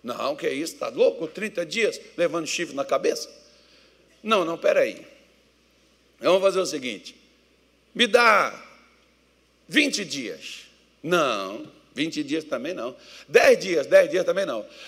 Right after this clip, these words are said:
Um dia só, então. Não, nem um dia. Não, então só dez minutos. Só pra me dar uns abraços, uns beijos nele. Você casaria assim com essa proposta?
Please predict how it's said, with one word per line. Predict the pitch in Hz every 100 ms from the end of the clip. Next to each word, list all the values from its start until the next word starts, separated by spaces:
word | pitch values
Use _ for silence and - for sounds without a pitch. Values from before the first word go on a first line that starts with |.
| - -
Um | 262 349
dia | 247 240 254
só, | 202 - 170
então. | 139 113 85 - - _ _
Não, | - 165 151 196 202
nem | 156 165 202
um | 254
dia. | 180 190 - - -
Não, | 214 190
então | 160 214 208
só | - - - - 240
dez | 233 185 151
minutos. | 135 139 131 - - - - - _ _ _ _ _ _ _ _ _ _ _ _ _ _ _
Só | - 466 349
pra | -
me | 151
dar | 131 131
uns | 127
abraços, | 113 101 117 117 110
uns | 107 92
beijos | 92 107 104
nele. | 87 95 80 - - _ _ _ _ _ _ _ _ -
Você | - - - -
casaria | 120 117 104 110 131
assim | 104 - 156
com | -
essa | 98
proposta? | 87 101 - 101 92 -